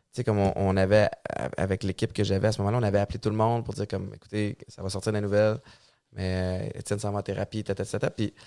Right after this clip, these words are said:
il y en a pas un qui m'a lâché. Tu sais, il y a pas un partenaire, alors que c'était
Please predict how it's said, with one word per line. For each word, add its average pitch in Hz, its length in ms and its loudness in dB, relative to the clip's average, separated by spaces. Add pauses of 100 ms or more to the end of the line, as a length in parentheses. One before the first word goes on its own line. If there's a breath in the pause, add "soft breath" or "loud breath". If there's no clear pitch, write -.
(600 soft breath)
il - 40 -6
y - 20 -2
en 98 40 2
a 98 40 0
pas 139 140 2
un 170 60 0
qui - 140 -6
m'a 110 120 4
lâché. 107 360 2
Tu 139 60 -8
sais, - 600 -20
il 151 40 -8
y - 20 -6
a 135 40 -4
pas 139 140 0 (160)
un 127 140 -2
partenaire, 127 640 0
alors 123 180 4
que - 60 -10
c'était - 120 -4